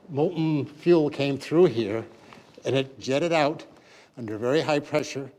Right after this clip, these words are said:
and then it came out slowly like lava in a volcano. And it fell down and burned its way through this grating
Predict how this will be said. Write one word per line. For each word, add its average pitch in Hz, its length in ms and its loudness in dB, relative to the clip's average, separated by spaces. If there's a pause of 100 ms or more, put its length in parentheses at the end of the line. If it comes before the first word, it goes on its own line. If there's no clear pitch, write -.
(380)
and 120 180 -8
then 151 140 2
it 156 160 -2
came 151 240 -4
out 156 180 -2
slowly 151 400 0
like 139 240 0
lava 131 400 0
in 135 100 0
a 127 40 0
volcano. 120 600 -2 (840)
And 120 100 -8
it - 120 -14
fell 143 260 2
down 151 340 2
and 107 160 -6
burned 156 260 2
its 165 160 -4
way 170 160 2
through 165 240 -4
this 127 160 -6
grating 120 420 -4